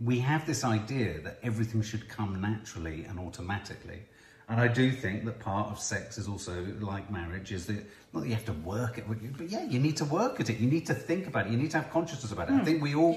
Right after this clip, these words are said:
Speaker 2: you do.
Speaker 1: we all live in this idyllic world where we think, unless it's happening naturally and we're ripping each other's clothes off without any thought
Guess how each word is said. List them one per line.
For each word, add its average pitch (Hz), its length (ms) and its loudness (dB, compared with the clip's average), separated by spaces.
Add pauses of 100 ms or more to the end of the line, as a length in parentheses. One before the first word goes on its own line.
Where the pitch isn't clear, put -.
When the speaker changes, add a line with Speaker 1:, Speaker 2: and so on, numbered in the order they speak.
Speaker 2:
you 269 80 4
do. 180 200 2
Speaker 1:
we 135 160 8
all 185 100 8
live 160 180 6
in 143 80 4
this 123 200 2
idyllic 117 460 0
world 120 340 6
where 101 100 2
we 104 100 2
think, 104 200 -2
unless 135 360 2
it's 120 140 -4
happening 120 540 0 (320)
naturally 131 720 2
and 117 120 6
we're 117 80 8
ripping 120 300 2
each 117 160 -2
other's 113 180 0
clothes 123 300 0
off 110 140 -2
without 113 220 2 (100)
any 131 260 4
thought - 640 -2